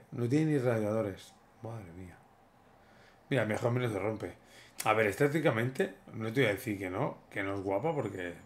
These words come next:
por lo menos los colores son guapones. Son guapones, pero, eh, nah, no creo, no,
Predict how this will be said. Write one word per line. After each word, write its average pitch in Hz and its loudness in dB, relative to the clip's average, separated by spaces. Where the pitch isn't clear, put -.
por 104 -4
lo 104 0
menos 117 0
los 131 0
colores 120 2
son 120 0
guapones. 92 -2
Son 123 -2
guapones, 143 4
pero, 135 4
eh, 92 -8
nah, 120 -2
no 123 0
creo, 120 2
no, 120 0